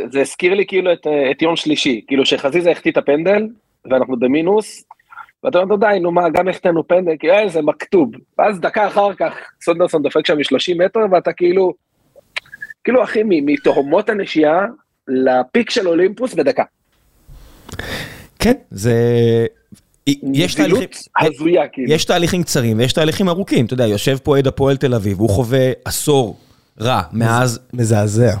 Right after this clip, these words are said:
Speaker 2: מאז העונה הכי גדולה כנראה של קבוצה שרצה בבתים ועוד הצליחה לקחת אלופות, עשור,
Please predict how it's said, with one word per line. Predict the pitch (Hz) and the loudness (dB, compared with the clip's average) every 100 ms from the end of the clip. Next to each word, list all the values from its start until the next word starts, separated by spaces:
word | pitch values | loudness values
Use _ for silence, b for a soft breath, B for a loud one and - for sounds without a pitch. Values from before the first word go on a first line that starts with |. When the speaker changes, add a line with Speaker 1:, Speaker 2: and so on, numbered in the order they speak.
| - | -8
Speaker 2:
מאז | 117 127 156 147 | -6 -2 0 0
העונה | 135 139 143 | 0 0 0
הכי | 123 156 | 0 -2
גדולה | 139 135 127 | 0 2 2
כנראה | 120 135 123 127 | 0 -2 0 0
של | 127 107 | 2 0
קבוצה | 104 107 127 | -2 -2 0
שרצה | - 110 123 131 | 0 0 0 0
בבתים | 127 127 120 143 135 | 0 0 0 0 2
ועוד | 113 | 0
הצליחה | 101 - 135 123 | -2 -2 0 0
לקחת | 110 117 95 | 0 0 0
אלופות, | 117 107 - 117 151 - b b b b b | 0 0 0 2 2 0 b b b b b
עשור, | 120 - 131 123 | -6 -2 0 0